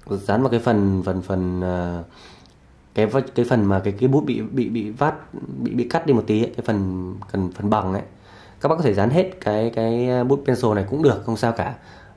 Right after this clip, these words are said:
Dán hết cũng khá là ổn và chống xước cho cái bút này được. Nhưng mà như em dán rồi, sau một thời gian nó bị, ờ, bong, bong ra các bạn, nó, và thứ nhất là cầm nó cũng không sướng mấy.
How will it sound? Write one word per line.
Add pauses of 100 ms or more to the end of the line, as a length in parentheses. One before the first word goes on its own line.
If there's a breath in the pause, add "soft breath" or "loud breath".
Dán
hết
cũng
khá
là (320)
ổn (440 loud breath)
và
chống
xước
cho
cái
bút
này
được.
Nhưng
mà (420 loud breath)
như
em
dán
rồi,
sau
một
thời
gian
nó
bị,
ờ, (640 loud breath)
bong,
bong
ra
các
bạn,
nó,
và
thứ
nhất
là (220)
cầm
nó
cũng
không
sướng
mấy.